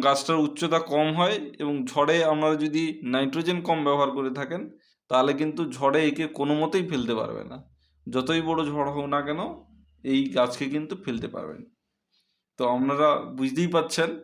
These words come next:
যে এই ভ্যারাইটিটা খুবই মানে ভালো ভ্যারাইটি। এবং এর উৎপাদন আমি যদি বলি, এর উৎপাদন মোটামুটি একর প্রতি চব্বিশ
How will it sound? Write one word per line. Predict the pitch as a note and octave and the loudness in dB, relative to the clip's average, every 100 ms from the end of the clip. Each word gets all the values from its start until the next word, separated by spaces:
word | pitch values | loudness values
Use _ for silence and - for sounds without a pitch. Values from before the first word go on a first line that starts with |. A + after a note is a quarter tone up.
| - _ _ _ _ _ _ _ - | -16 _ _ _ _ _ _ _ -12
যে | - C3+ C#3 B2+ - _ - | -4 0 0 -4 -12 _ -4
এই | C#3+ | -2
ভ্যারাইটিটা | C3 C3+ C#3 C3+ C3+ D3+ E3 - - _ _ _ _ _ _ _ _ _ _ _ _ _ _ _ _ _ _ _ | 2 4 4 2 0 2 2 0 -14 _ _ _ _ _ _ _ _ _ _ _ _ _ _ _ _ _ _ _
খুবই | - D3 E3 E3+ D#3 - _ _ _ _ _ _ _ _ - | -2 0 0 -2 -4 -14 _ _ _ _ _ _ _ _ -12
মানে | C3 B2 A#2+ C3 | -6 -4 -4 0
ভালো | C#3+ D3+ | 2 2
ভ্যারাইটি। | D3 B2 A2+ G#2 - - _ _ _ _ _ _ _ _ _ - - _ _ _ _ _ _ _ _ - | 2 0 0 -4 -14 -18 _ _ _ _ _ _ _ _ _ -20 -20 _ _ _ _ _ _ _ _ -4
এবং | C#3 D3 D#3 | 0 2 2
এর | D#3 C3 | 2 0
উৎপাদন | C#4 - E3+ F3 F3+ | -2 2 4 6 6
আমি | F3 E3+ | 4 2
যদি | E3 D#3+ D3 | 0 -2 2
বলি, | C3+ C3 D3+ F3+ - - | 4 4 2 0 -8 -8
এর | C3+ C#3 | -4 -2
উৎপাদন | C3+ C3+ - D#3 D#3+ E3 | -4 -6 2 4 4 2
মোটামুটি | D#3+ C#3+ D3+ D#3 D#3+ E3+ E3+ D3 | -2 0 0 0 -2 -4 -2 -2
একর | D3 E3 E3 | 0 -2 -2
প্রতি | E3+ E3+ F3+ F3+ - - _ _ _ _ _ _ _ _ _ _ _ | -6 -4 -4 -4 -8 -16 _ _ _ _ _ _ _ _ _ _ _
চব্বিশ | D#3+ D3+ D3+ F3+ | -2 0 -2 -4